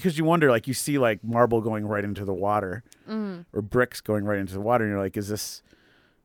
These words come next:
Speaker 1: like, I know it was built around canals and lagoons, but, like, some of this, you're like, "Is it, like, a whole fountain?" Like, you imagine that maybe the bottom's paved too, and then it just filled in with water.
Speaker 2: <laughs> Oh.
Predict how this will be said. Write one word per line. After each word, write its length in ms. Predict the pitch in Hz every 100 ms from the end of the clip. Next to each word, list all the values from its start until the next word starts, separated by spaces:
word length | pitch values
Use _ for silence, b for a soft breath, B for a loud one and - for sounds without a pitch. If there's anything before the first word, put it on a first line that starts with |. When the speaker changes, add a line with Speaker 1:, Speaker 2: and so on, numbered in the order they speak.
| _
Speaker 1:
like, 160 | 123 120
I 60 |
know 160 | 117 131
it 60 | 120
was 140 | 120
built 300 | 104 120 110
around 560 | 117 107 101 101 95 90
canals 480 | 107 104 113 110 101
and 100 | 95
lagoons, 360 | 92 156 147
but, 160 | 110 101
like, 160 | 101 -
some 160 | 135
of 80 | 131
this, 180 | 107 98
you're 100 | 113
like, 160 | 101 117
"Is 120 | 110
it, 100 | 120
like, 200 | 110 107
a 180 | 104 95
whole 240 | 127 113
fountain?" 440 | 98 107 98 85 117
Like, 200 | 104 -
you 60 |
imagine 360 | 104 98 98 104
that 80 | 101
maybe 200 | 98 110
the 80 | 104
bottom's 460 | 90 90 98 104
paved 380 | - 120 110 95
too, 180 | - 107
and 80 | 107
then 80 | 101
it 80 | 92
just 200 | 98 -
filled 220 | 107 101
in 120 | 98
with 160 | 92 -
water. 420 | 87 104 113 113
Speaker 2:
<laughs> 60 | -
Oh. 580 | 214 277 240 220 226